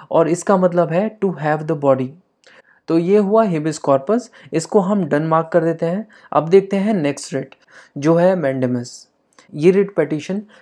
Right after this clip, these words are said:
किसी भी पब्लिक ऑफिशियल या कहें कि सरकारी नौकर के खिलाफ की जा सकती है,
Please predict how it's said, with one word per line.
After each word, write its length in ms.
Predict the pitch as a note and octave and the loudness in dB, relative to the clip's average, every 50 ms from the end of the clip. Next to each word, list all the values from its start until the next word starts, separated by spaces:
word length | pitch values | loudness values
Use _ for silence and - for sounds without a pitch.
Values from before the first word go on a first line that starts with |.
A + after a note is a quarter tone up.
| _ _ | _ _
किसी 240 | - E3 D#3+ G#3 A3 | -6 -4 -2 -4 -4
भी 120 | G3+ A3 G#3+ | -4 -4 -2
पब्लिक 400 | - F3 D3 C#3 C#3+ D#3+ D#3+ - | 0 0 0 0 -2 -2 0 -2
ऑफिशियल 420 | E3 - - E3 - F#3 F#3 F#3+ | -2 -2 -4 -6 -6 -6 -6 -4
या 160 | E3+ D3 D3 C#3+ | -4 -4 -4 -4
कहें 300 | - D3 D3+ D#3+ E3 E3 | -4 -4 -6 -6 -6 -6
कि 120 | - E3+ | -8 -8
सरकारी 540 | E3 - - C#3+ C3+ - C#3+ C#3 C#3+ D#3+ D#3+ | -8 -6 -6 -6 -4 -2 -2 0 0 0 -2
नौकर 260 | D#3+ D#3 D#3+ E3 D#3+ | -2 -2 -2 -2 -4
के 120 | E3 E3+ | -4 -6
खिलाफ 260 | D#3 D#3+ E3 D#3+ D#3+ - | -4 -2 -2 -2 -2 -4
की 120 | - E3 | -6 -4
जा 140 | D#3 D#3+ D#3 | -4 -4 -4
सकती 300 | D#3 E3 D#3 - E3 E3 | -4 -8 -10 -10 -8 -8
है, 200 | E3 F3+ F3+ | -6 -8 -10